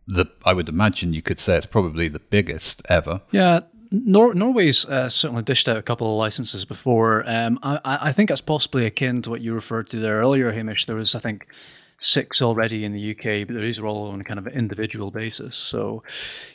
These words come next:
Speaker 2: yeah, yeah. I mean, look, um, i-, i-, it's, I think when I spoke to some, some people for our last supplement, which had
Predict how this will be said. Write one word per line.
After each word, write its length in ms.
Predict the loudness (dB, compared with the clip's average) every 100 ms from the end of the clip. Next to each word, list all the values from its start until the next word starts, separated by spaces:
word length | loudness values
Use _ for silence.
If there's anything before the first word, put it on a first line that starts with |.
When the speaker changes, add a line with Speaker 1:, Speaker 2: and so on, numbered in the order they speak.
| _
Speaker 2:
yeah, 680 | -10 -6 -6 -2 0 0 0
yeah. 300 | -6 0 2
I 60 | 6
mean, 140 | 8
look, 260 | 8 4 -2
um, 360 | -2 0 0 -4 -10 -20 _ -20 -20 _ -14 -2
i-, 80 | 2
i-, 260 | 2 2 -2
it's, 380 | 0 4 4 2 _ -6 2
I 100 | 6
think 280 | 6 6
when 180 | 4 2
I 60 | 4
spoke 340 | 4 2 -4
to 420 | 0 4 4 2
some, 240 | -2 -2 -2
some 140 | -4
people 240 | -6 -6 -6
for 400 | -2 -2 -2 -6 -4
our 140 | -2 0
last 260 | 2 2
supplement, 400 | 2 2 0 0
which 120 | -4
had 260 | -6 -6 -8